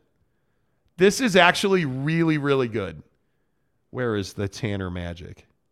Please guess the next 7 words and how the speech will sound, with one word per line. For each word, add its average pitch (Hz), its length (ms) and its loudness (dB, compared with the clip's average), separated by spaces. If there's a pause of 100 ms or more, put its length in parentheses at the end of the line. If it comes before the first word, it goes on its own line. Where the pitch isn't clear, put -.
(320)
There 87 180 -10
it 69 80 -14
is 98 180 -16
right 101 180 -16
there. - 260 -20 (1120)
This 202 340 2
picture, 233 600 0